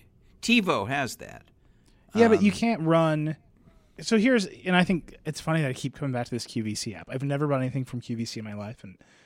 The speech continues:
Speaker 2: having used the Q V C app and watched what they have for sale, I probably never will buy anything. But their app is really good because it's the only place where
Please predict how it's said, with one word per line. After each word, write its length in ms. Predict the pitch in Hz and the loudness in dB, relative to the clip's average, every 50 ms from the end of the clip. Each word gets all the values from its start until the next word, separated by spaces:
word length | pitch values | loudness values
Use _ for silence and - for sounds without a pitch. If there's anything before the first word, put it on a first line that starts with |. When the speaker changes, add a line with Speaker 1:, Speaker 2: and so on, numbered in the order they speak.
| _ _ | _ _
Speaker 2:
having 360 | _ 151 147 151 139 135 131 | _ -4 -2 -2 -2 -4 -6
used 340 | 131 131 127 135 147 147 143 | -6 -2 0 0 2 0 0
the 60 | 143 | -2
Q 200 | 151 - - 156 | -6 -2 -2 0
V 100 | 147 151 | 0 0
C 200 | 156 - - 160 | -2 -2 -2 -4
app 220 | 151 151 160 160 - | -4 -4 -6 -8 -8
and 220 | 131 117 110 104 113 | -8 -8 -8 -8 -8
watched 260 | 110 110 113 - - | -8 -8 -8 -8 -10
what 80 | 139 | -8
they 100 | 127 123 | -8 -6
have 160 | 120 127 - - | -6 -6 -6 -8
for 100 | - 127 | -8 -14
sale, 400 | - - 120 127 - 240 247 - | -10 -8 -8 -8 -8 -10 -12 -16
I 40 | - | -16
probably 260 | 151 - 196 208 202 | -12 -10 -10 -8 -8
never 200 | 220 233 220 214 | -10 -10 -10 -10
will 120 | 190 147 123 | -8 -8 -8
buy 160 | - - 214 | -10 -10 -12
anything. 260 | 101 - 101 101 123 - | -12 -14 -14 -16 -16 0
But 260 | - 247 220 175 - _ _ _ - - _ _ | 2 2 2 2 0 _ _ _ -20 -20 _ _
their 120 | - 185 - _ | -10 -10 -10 _
app 260 | - 269 269 262 - - | -6 -4 -4 -4 -2 -2
is 140 | 170 143 | -2 -2
really 200 | 135 123 110 101 | -2 -6 -8 -8
good 360 | 98 92 95 87 85 82 - - _ _ _ _ _ _ _ _ | -10 -12 -14 -16 -16 -18 -20 -20 _ _ _ _ _ _ _ _
because 800 | 160 151 - - - 233 214 180 147 131 117 117 110 110 - _ _ _ _ _ _ _ _ _ | -6 -6 -6 0 2 4 4 4 4 2 2 -2 -6 -8 -14 _ _ _ _ _ _ _ _ _
it's 160 | 165 - - | -8 -6 -4
the 140 | - 151 _ _ | -8 -8 _ _
only 300 | 185 185 196 196 196 196 | 4 4 6 4 4 2
place 420 | - - 147 131 127 127 - - | 0 -2 -2 -2 -2 -4 -6 -8
where 480 | - 123 123 117 113 110 110 107 110 | -4 -4 -4 -4 -2 -6 -6 -8 -8